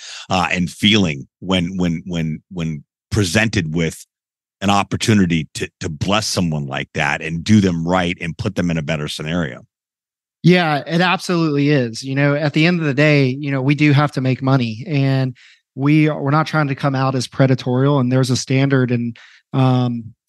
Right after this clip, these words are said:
Speaker 2: character that needs to be met on doing these. So, you know, as,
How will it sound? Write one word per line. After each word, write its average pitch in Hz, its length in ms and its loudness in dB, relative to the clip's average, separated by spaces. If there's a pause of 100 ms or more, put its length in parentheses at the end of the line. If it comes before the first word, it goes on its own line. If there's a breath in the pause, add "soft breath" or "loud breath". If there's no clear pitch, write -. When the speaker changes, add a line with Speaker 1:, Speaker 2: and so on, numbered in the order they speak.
Speaker 2:
character 135 520 2
that 123 220 -2
needs 131 280 -4
to 131 100 -2
be 123 140 4
met 127 360 2 (180)
on 131 180 2
doing 127 260 2
these. 107 260 -6
So, 127 340 2 (280 loud breath)
you 147 120 2
know, 135 260 2 (320)
as, 165 420 0